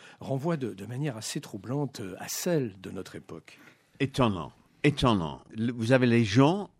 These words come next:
Speaker 2: qui se disent, « Moi, je sais ce que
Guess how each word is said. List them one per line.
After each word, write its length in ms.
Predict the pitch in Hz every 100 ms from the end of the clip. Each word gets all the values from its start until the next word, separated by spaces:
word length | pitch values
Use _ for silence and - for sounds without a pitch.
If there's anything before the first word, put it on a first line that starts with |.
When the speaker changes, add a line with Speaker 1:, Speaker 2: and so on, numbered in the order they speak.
| _ _
Speaker 2:
qui 200 | - 170
se 140 | -
disent, « 580 | 139 113 120 135 143 - _ _ -
Moi, 480 | 104 113 131 185 233 _ _ _ _ _ _ -
je 180 | 98 123
sais 600 | - - - - 71 _ _ _
ce 220 | - - 92
que 320 | - 117